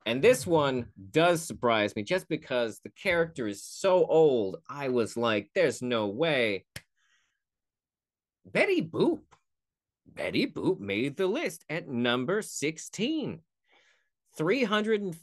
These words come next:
forty-two thousand two hundred and nineteen orgasms listed. Okay, no, yeah. Wow.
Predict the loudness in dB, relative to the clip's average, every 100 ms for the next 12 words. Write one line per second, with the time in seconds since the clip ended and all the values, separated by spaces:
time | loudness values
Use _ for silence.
0 | _ _ 0 0 0 -4 -6 -6 -4 -2
1 | 2 2 0 -6 -4 -4 -4 -4 -6 -4
2 | -6 -6 -8 -4 -4 -2 -4 -6 -8 -6
3 | -4 -6 -2 0 0 0 0 0 -4 -10
4 | -8 -8 -8 -10 -18 -18 _ _ _ _
5 | _ _ _ _ _ _ _ -18 -18 -6
6 | 0 2 2 2 0 0 -4 -2 0 0
7 | -8 -16 -18 _ _ _ _ _ _ _
8 | _ -6 -2 0 -2 -4